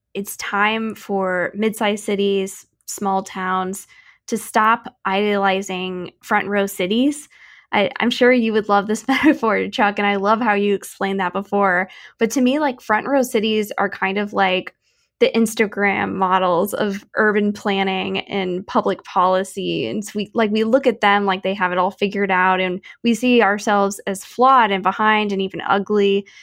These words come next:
And it's been a trend for mid-sized cities like my own city to look towards places like New York or San Francisco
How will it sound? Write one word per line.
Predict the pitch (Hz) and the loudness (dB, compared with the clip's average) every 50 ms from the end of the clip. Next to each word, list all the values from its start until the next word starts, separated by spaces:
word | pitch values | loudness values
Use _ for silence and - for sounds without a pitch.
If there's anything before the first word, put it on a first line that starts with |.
| - - _ _ _ - | -20 -20 _ _ _ -2
And | 208 202 202 196 190 190 - - | -2 0 0 0 -2 -6 -6 -8
it's | 233 220 - | -8 -4 -2
been | 269 269 | -2 -2
a | 233 | -2
trend | 202 - - 269 285 277 262 254 | -2 0 0 2 2 2 0 0
for | 214 202 | 0 0
mid-sized | 196 202 226 220 208 - - 214 202 208 220 - | 2 2 2 0 0 0 0 0 0 0 -2 -2
cities | - 214 208 220 220 196 190 190 208 202 - - | -2 0 0 0 0 0 2 0 0 -2 -6 -4
like | - 208 202 - | -4 -4 -4 -2
my | 190 196 | 0 2
own | 220 247 269 | 2 2 2
city | 247 269 226 220 214 214 | 2 2 0 0 -2 -4
to | 208 - - - 214 208 202 202 202 202 - _ _ - | -6 -8 -6 -2 0 2 2 2 2 0 -4 _ _ 0
look | 220 254 277 - - | 2 2 2 2 -4
towards | - - 220 214 202 202 - | -6 -2 0 0 0 -2 -2
places | - 208 196 208 214 208 202 202 | -2 -2 -2 0 -2 -4 -4 -2
like | 185 180 208 | -4 -4 -2
New | 220 190 185 | -4 -4 -4
York | 180 202 220 220 220 220 214 214 214 208 - | 0 0 2 4 4 4 4 4 2 0 -4
or | 180 175 | -10 -12
San | - - 190 196 | -10 -12 -14 -14
Francisco | - 196 196 202 - 233 233 226 - - - 214 208 202 202 202 196 202 | -10 -10 -10 -4 -2 -2 -2 -2 -4 -6 -2 0 2 4 4 4 2 2